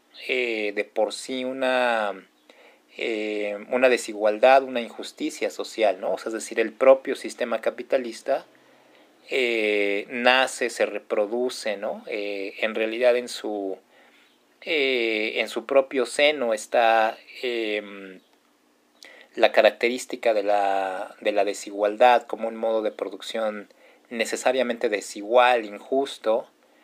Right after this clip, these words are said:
con el fin de mantener su, su propia viabilidad histórica.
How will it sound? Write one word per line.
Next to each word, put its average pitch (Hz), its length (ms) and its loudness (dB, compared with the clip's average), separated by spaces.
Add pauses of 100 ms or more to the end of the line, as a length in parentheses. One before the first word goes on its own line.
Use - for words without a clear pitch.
(600)
con 110 240 4
el 104 120 0
fin 123 520 -6
de 117 180 2
mantener 104 800 0
su, 104 560 -6
su - 180 -6
propia 113 340 2
viabilidad 98 500 -2
histórica. - 640 -2